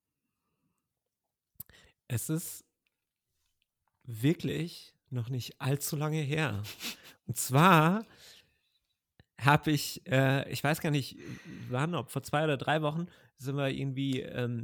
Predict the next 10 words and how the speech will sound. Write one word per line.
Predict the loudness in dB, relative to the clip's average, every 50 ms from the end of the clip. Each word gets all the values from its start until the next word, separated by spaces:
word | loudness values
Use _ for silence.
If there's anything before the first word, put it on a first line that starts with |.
| -8 -10
ein |
bisschen | -10 -10 -8 -6 -6 -4 -2
wandern | -2 -2 -2 -4 -6 -6
gegangen | -6 -6 -4 -2 -2 -2 -2 -4 -4 -6 -6 -8 -12 -18 _ _ _ _ _ _ _
und | -2 2 2 4 2 2 0 -2 -4 -6 -10 -12 -14 _ _ _ _ _ _ _ _ _ _ _ _ -20 -20 -18 -10 -4
wir | -2 -2 -2 0 -2
hatten's | -4 -4 -4 -6 -8 -8 -8 -8 -6
davon, | -4 -2 -2 -2 -2 -4 -6 -6 -4 -2 -2 -2 -4 -6 -8 -10 -12 -14 _ _ _ _ _ _ _ _ _ _ _ _ _ _ -20 _ _ _ _ _ _ _
dass | -8 -6 -6 -6 -8 -10
die | -8 -6 -4 -2 0 0 -2 -2 -4